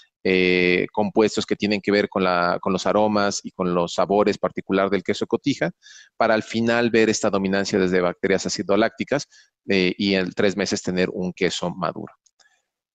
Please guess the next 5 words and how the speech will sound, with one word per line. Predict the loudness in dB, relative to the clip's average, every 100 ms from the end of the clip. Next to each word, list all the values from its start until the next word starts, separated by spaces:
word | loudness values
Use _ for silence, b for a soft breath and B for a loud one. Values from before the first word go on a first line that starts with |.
| _
Finalmente, | -4 0 2 2 2 4 4 6 4
esto | 4 2 4 6 6 6 4 2
nos | 0 -2
explica | -2 0 0 0 0
mucho | 0 0 0 0 0